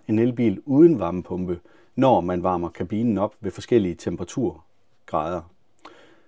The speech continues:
Den undersøgelse, den var lavet på amerikansk, altså i Fahrenheit. Jeg har så omregnet den til Celsius og lavet min egen sammenligning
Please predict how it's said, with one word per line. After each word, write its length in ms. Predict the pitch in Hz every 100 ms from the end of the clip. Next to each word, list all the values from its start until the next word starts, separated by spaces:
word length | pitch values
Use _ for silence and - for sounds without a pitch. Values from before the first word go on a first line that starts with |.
| _ _ _ _
Den 140 | 156
undersøgelse, 500 | 151 160 160 139 98
den 200 | 107 135
var 80 | 117
lavet 260 | 113 127 92
på 80 | 101
amerikansk, 580 | 95 92 143 120 -
altså 220 | 98 87 90
i 40 |
Fahrenheit. 540 | - 127 139 120 113
Jeg 200 | 117 117
har 100 | 127
så 160 | 113 123
omregnet 500 | 113 117 127 107 107
den 120 | 98
til 120 | -
Celsius 440 | 98 143 123 101 -
og 120 | 107
lavet 260 | 117 101 101
min 200 | 92 -
egen 500 | 92 95 120 127 117 _ _ _ _
sammenligning 760 | - 98 92 120 107 87 87